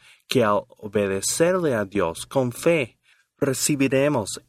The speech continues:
estas dos cosas que tanto necesitamos, el perdón y el Espíritu Santo. La pregunta básica que todos tenemos que responder es,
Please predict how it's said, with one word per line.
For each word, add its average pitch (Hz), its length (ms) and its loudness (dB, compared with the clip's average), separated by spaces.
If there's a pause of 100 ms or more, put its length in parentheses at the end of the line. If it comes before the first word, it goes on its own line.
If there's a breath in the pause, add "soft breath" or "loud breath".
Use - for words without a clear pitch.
estas 170 400 -2
dos 139 320 0
cosas 160 520 -2
que 131 180 -4
tanto 151 600 0
necesitamos, 113 1120 -2
el 113 140 -2
perdón 123 680 0 (200)
y 110 140 0
el 95 120 2
Espíritu 139 580 -2
Santo. 82 580 -4 (960)
La 107 160 0
pregunta 120 380 0
básica 117 600 0
que - 180 -8
todos 151 320 2
tenemos 123 280 0
que 117 120 -2
responder 110 640 0
es, 123 260 -4